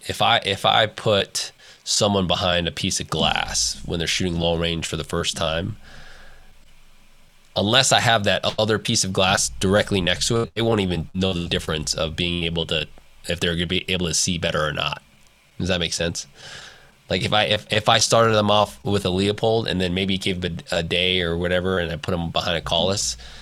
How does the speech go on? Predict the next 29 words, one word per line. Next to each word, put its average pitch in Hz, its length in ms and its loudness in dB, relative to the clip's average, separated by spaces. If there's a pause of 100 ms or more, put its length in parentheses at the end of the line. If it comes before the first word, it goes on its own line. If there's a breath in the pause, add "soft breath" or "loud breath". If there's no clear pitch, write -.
(440 loud breath)
they're, 113 240 2
the, 98 300 -2
the 101 140 0
immediate 117 360 2
thing 113 140 0
they're 101 200 2
not 98 320 -2
gonna 92 240 -2 (160)
be 95 80 0
is 95 160 0
like, 87 180 -2
"Oh, 147 140 4
I 127 100 4
can 117 140 -2
immediately 110 380 -2
tell 101 340 0
a 85 80 -2
difference 101 400 -2
between 90 540 -2
the 92 80 -4
glass 95 340 0
quality 85 340 0
between 82 260 -4
these 80 160 -4
two 80 140 -4
things." 82 340 -8
No, 95 180 2
because 90 340 -2
you're, 92 140 0